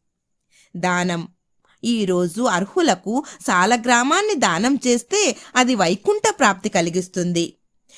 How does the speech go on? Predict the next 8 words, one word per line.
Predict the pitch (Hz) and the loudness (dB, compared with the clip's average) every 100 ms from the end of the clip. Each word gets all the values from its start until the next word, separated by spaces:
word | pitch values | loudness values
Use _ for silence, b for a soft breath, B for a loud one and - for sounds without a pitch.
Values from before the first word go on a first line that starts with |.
| b 180 | b -4
బియ్యం, | 190 220 190 180 233 | 0 0 0 0 0
కూరగాయలు, | 254 - 214 285 285 233 180 175 | -2 -2 0 2 2 0 0 0
ఉప్పులు, | 208 247 202 - 233 185 220 247 | 0 0 -2 -2 0 2 0 0
పప్పులు, | 180 175 220 190 208 | -2 -2 -2 0 2
మిరపకాయలు | 254 196 247 415 403 359 294 269 | 0 0 0 0 2 2 2 2
వంటి | 240 202 196 190 175 B B | 2 0 0 0 -2 B B
స్వయంపాక | 196 180 247 269 240 311 | 0 2 2 2 2 2
పదార్థాలతో | 403 262 208 233 - 208 185 - 185 202 | 0 0 2 0 2 2 2 0 0 -2